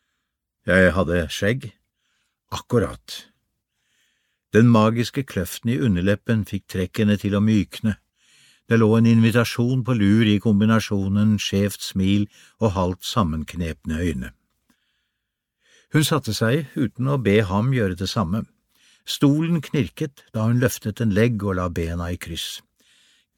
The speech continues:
Kvinnene blant manilastoler, manilabord med ruglet glassplate, grønne planter i digre krukker på gulvet, lange pastellfargede gardiner med forvirrende mønstre.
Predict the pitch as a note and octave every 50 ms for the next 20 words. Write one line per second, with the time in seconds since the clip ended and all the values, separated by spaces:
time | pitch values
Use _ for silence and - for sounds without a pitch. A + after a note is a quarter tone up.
0 | - - A2+ C3+ B2 G#2+ G#2 A#2 A#2+ B2 A#2 F#2+ F#2 F#2 G2+ A2 G#2 - - -
1 | D2 D#2+ E2+ F2+ G2 A2 A#2+ C3 A#2+ - - - B2+ A#2 A#2+ B2 B2 C#3 D3 -
2 | - - _ - D#2+ E2 F2+ G#2 G#2+ G#2 G#2 A2 A2+ A#2 G#2+ A2 A2+ B2 B2+ B2
3 | A2+ G#2 G#2 A2 G2+ F2 D#2 D#2 D2+ - - E2+ F#2+ - - - - - - F#2+
4 | G2 A2 G#2+ - - D3+ C#3 _ _ - _ _ _ - G#2+ A2 A2+ G#2+ F#2+ F#2
5 | F#2 - - - G2 G#2+ G2 E2 - - A#2 A#2 G#2+ G2 G#2 G#2+ F#2+ E2 - F2+
6 | F2 F2+ - - A2 F#2 - - - G2 F2+ - - D2 G#2 G#2+ A2+ A2+ G2+ A2
7 | G#2+ - _ _ - - - _ _ - F#2+ B2+ C3+ A#2+ G#2+ A2+ A#2 - A#2+ G#2+
8 | - - A2 G2+ G2+ F2+ - - G2 G2 G2 F2+ G#2+ G2+ A2 G2+ A2 G#2+ G2 F#2
9 | F#2 F#2 F#2 F2+ G2 F#2+ F2+ E2+ E2 D2+ - - G2 F2+ D#2 C#2 C#2+ C2 C#2 D2+
10 | D#2 D#2 D#2+ D2+ C#2+ - - - - - - -